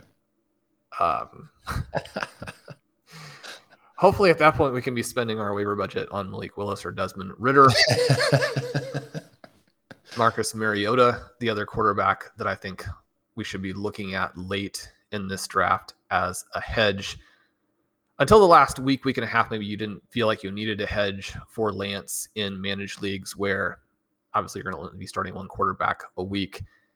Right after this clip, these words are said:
Now I think having some of those other upside plays late, guys who have the hybrid upside and are still just super cheap, you probably wanna put one of those players on your roster as well. But we also have a lot of deep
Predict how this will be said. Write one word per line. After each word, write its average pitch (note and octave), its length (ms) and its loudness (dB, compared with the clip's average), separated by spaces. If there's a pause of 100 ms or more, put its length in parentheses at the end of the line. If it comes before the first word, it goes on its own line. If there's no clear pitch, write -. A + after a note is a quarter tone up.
(600)
Now B2+ 200 6
I B2 80 6
think A2+ 240 -2
having G#2 280 0
some G2+ 160 -8
of G2+ 60 -8
those F#2+ 140 -4
other G2+ 220 -2
upside F#2+ 420 -2
plays G2+ 320 -6
late, G#2 340 -4 (140)
guys G#2 320 2
who G2 160 -4
have G#2 220 2
the G2+ 80 0
hybrid G2+ 360 0
upside G2 440 0 (380)
and A2 120 -2
are G2+ 80 2
still A2 600 0 (140)
just - 340 -8
super C3 320 2
cheap, - 400 -4 (420)
you G2+ 100 -6
probably G2 440 -4
wanna G2 180 -6
put - 220 -6
one G2 120 -6
of G2 60 -8
those F#2+ 180 -6
players G2 440 -2
on G2 100 -6
your F#2+ 120 -4
roster F#2+ 340 -2
as G2 120 -8
well. A2 320 6
But B2 240 6 (280)
we G#2+ 80 2
also A#2+ 180 4
have G#2+ 140 0
a G2+ 40 0
lot G#2+ 460 6
of F#2+ 220 0
deep G#2 260 -4